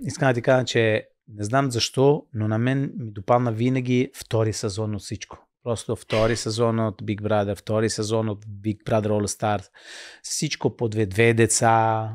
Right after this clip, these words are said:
Просто наистина много е. Кога отиваме на участие и ми дават микрофона, постоянно, кога сме трима, примерно аз играта Део или четвър-, кога сме четвърка с, с, с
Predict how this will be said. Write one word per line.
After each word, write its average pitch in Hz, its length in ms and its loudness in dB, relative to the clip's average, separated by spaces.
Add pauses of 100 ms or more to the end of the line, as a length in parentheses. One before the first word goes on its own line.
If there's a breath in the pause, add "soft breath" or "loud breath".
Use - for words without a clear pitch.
(180)
Просто 123 280 -10
наистина 117 520 -4
много 117 440 -2
е. 113 180 0 (240 loud breath)
Кога 123 200 2
отиваме 139 340 2
на 127 80 2
участие 123 600 0 (540)
и 117 60 -4
ми 110 80 -2
дават 127 300 2
микрофона, 127 720 -2 (240)
постоянно, 123 640 0
кога 113 220 -2
сме 120 180 -2
трима, 120 300 -2
примерно 110 320 -4
аз 113 180 -2
играта 110 340 -2
Део 113 400 2
или 107 460 2
четвър-, 110 480 -4 (200)
кога 113 180 -2
сме 117 140 -4
четвърка - 440 -4
с, 98 120 -6 (260)
с, - 200 -6
с 104 320 2